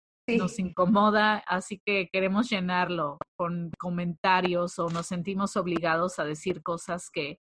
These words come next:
Speaker 2: si lo pensáramos bien, tal vez no sería la situación o el momento adecuado para decir. Entonces, me parece que la importancia de estar presentes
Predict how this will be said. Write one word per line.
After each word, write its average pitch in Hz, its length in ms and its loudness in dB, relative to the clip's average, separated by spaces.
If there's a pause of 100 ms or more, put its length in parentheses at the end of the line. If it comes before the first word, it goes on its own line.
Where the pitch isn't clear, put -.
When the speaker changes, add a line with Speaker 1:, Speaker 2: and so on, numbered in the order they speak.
(640)
Speaker 2:
si 233 140 2
lo 220 180 4
pensáramos 220 640 4
bien, 214 460 2
tal 208 180 2
vez 214 240 0
no 220 140 4
sería 208 540 2
la 185 160 2
situación 190 800 -2
o 190 40 0
el 180 100 -2
momento 175 420 -4
adecuado 170 720 2
para 156 240 -2
decir. 156 320 -8 (760)
Entonces, 226 800 2 (320)
me 214 140 4
parece 202 560 0
que 190 500 2
la 196 220 4
importancia 196 960 0 (680)
de 190 760 2
estar 208 600 -2
presentes 208 1000 -4